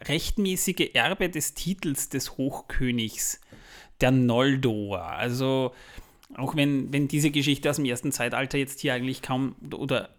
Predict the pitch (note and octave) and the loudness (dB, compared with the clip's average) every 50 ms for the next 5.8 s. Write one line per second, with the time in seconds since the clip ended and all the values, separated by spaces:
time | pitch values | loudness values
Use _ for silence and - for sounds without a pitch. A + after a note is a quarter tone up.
0 | _ _ _ _ - C4+ A#3+ C3 C3 B2+ B2+ A#2+ - - B2 B2 C3+ D3+ D3+ C#3+ | _ _ _ _ -18 -12 -6 -2 0 0 0 0 -2 -2 0 2 2 4 4 4
1 | C3 C3 C3 C3 B2+ A#2+ A2+ A2+ A#2+ B2+ B2 - - - C#3+ C3 C#3 - - C3+ | 4 4 2 2 0 0 -2 -2 -2 -2 -4 -4 -2 0 0 0 0 0 0 0
2 | C3+ C3 C3 C3+ C3 - - D3+ - - C#3 C3 - A#2+ A2+ - - B2+ - - | 2 2 2 0 -2 -2 -4 -6 -2 -2 -2 -2 -2 -4 -4 -4 -4 -6 -4 -6
3 | - A2+ A#2+ - - - B2+ A#2 - - - - A#2+ G#2+ G#2 A2+ A2 - - - | -6 -8 -8 -8 -10 -10 -10 -10 -10 -10 -8 -6 -6 -4 -4 -4 -6 -6 -6 -4
4 | A#2 A#2+ C3 C3 B2+ B2+ B2 A#2+ A#2+ - _ _ - - - - - - - - | -4 -2 -2 -2 0 0 0 -2 -4 -8 _ _ -20 -20 -20 -20 -20 -20 -20 -20
5 | - - B2+ B2+ C3 C3 A#2+ B2 B2 B2 B2 A#2+ - - - | -8 -2 0 2 2 4 4 4 4 2 2 0 -4 -10 -12